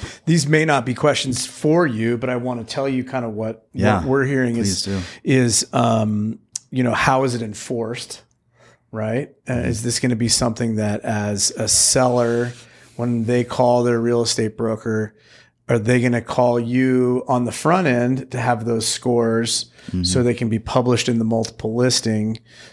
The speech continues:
Speaker 1: so the buyer can know up front? Or is this gonna be a, um, buyer's here, we like this house, this becomes part of the buyer's home inspection?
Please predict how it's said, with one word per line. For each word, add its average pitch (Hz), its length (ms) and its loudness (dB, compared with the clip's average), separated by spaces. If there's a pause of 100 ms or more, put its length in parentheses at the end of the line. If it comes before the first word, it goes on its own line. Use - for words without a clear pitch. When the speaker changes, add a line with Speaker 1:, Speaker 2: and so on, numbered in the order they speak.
Speaker 1:
so 120 540 0
the 104 120 -8
buyer 117 460 0
can 113 200 -6
know 107 180 -6
up 107 160 -10
front? 131 460 0
Or 131 380 4
is 120 200 -2
this 131 200 2
gonna 127 200 0
be 120 340 -2
a, 113 520 -2 (760)
um, 113 720 0 (500)
buyer's 131 600 2
here, 120 280 2
we 113 120 0
like 110 260 0
this 110 200 0
house, 107 360 0
this 110 160 -4
becomes 110 360 -6
part 113 280 -4
of 101 140 -8
the 104 60 -8
buyer's 101 420 -4
home 104 180 -4
inspection? 95 680 -6